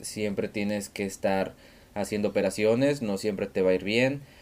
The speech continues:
Obviamente quien tuviera la fórmula mágica, pues obviamente que no compartiría esto y se quedaría a hacer trading y, y pues simplemente vivir en su mansión y cosas de estas. Pero pues realmente es que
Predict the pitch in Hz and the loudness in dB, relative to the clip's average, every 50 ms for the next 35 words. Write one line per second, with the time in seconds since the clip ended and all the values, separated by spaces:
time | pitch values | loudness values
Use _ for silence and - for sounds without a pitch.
0 | - - - 107 104 104 117 123 123 123 117 113 104 - 131 120 107 78 71 - | -18 -6 -2 0 2 4 4 4 4 4 4 2 2 2 4 4 4 2 0 -6
1 | - - 107 104 101 98 98 95 - - 101 95 98 104 107 113 123 120 110 - | -8 -4 -2 -2 0 0 -2 -2 -4 -4 -2 0 4 6 6 6 6 6 4 2
2 | - 113 107 107 113 110 110 107 104 107 104 - 123 123 - 127 107 - 95 95 | 2 0 2 2 2 2 2 2 0 -2 -4 -6 -6 -2 0 0 0 0 -4 -6
3 | - - 98 110 113 110 113 110 101 120 - - 110 101 104 98 - 113 110 107 | -6 -6 -6 -4 -4 -4 -4 -6 -4 -6 -6 -4 -4 -4 -4 -4 -4 -4 -2 0
4 | 104 110 95 98 - 101 101 104 107 110 113 117 117 113 113 - - 131 127 135 | 2 0 0 0 -2 -2 0 2 4 6 6 8 6 6 4 2 0 2 2 0
5 | 135 - - - - - - - - 147 151 151 151 151 147 143 139 139 - 139 | 0 -6 -20 -20 -20 -20 -16 -8 -2 2 4 4 4 4 4 2 2 2 0 0
6 | 139 - 143 135 139 131 123 123 117 117 117 117 110 - - - - 110 104 104 | 2 4 6 8 8 8 8 6 6 6 6 6 4 0 -4 -8 -4 -2 0 2
7 | 101 98 98 - - 110 110 110 113 110 - - - 117 110 101 98 98 98 101 | 2 2 0 2 2 4 4 4 2 -2 -6 -2 2 4 4 4 4 2 0 -2
8 | 104 107 - - - 113 101 87 76 76 - - - 90 95 87 - 95 87 87 | -4 -4 -8 -12 -10 -8 -6 -6 -6 -8 -10 -10 -10 -10 -10 -10 -8 -8 -8 -8
9 | - - - - - - - - - - - 101 95 98 110 110 117 123 123 123 | -8 -12 -16 -16 -16 -16 -18 -18 -14 -10 -8 -8 -6 -4 -2 0 0 0 0 0
10 | 135 131 131 135 135 135 135 147 135 135 131 135 131 151 151 156 147 139 127 117 | 0 0 2 2 2 2 0 0 -2 -2 -2 -2 -2 0 0 0 0 0 -2 -4
11 | 117 - - 127 131 131 143 131 139 143 143 139 - - 110 107 - - 117 113 | -4 -2 -2 0 0 0 -2 0 2 0 0 0 0 0 -2 0 2 2 4 4
12 | 113 107 - 120 120 117 117 127 135 135 139 143 139 139 147 143 135 131 131 - | 4 4 4 2 2 4 4 4 4 4 4 2 0 2 2 2 2 0 -2 -2
13 | - 143 135 131 | 0 0 0 0